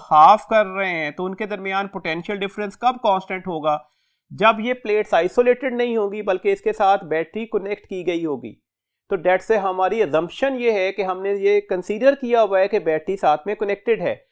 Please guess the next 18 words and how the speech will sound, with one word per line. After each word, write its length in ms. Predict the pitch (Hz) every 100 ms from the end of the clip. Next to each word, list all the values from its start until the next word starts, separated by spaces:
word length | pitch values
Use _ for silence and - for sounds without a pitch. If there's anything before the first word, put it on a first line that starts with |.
| _ _
that's 300 | 156 180 -
why 80 | 214
पोटेंशियल 500 | 214 180 170 175 240
डिफरेंस 360 | 214 220 220 220
उनके 200 | 208 214
दरमियान 340 | 208 208 202
हो 120 | 208 190
गया 160 | 190 185
कांस्टेंट। 520 | 247 247 - 233 220 _ _ _ _ _ _ _ _ _ _ _ _ _ _ _ _ _ _ _ _
इलेक्ट्रिक 440 | 165 175 175 233 240
फील्ड 360 | 254 262 262 -
और 180 | 196
इसके 240 | - - 233
दरमियान 360 | 233 233 233 233
कौन 200 | 226 226
सा 120 | 233
रिलेशन 440 | 220 214 208 214
है? 140 | 196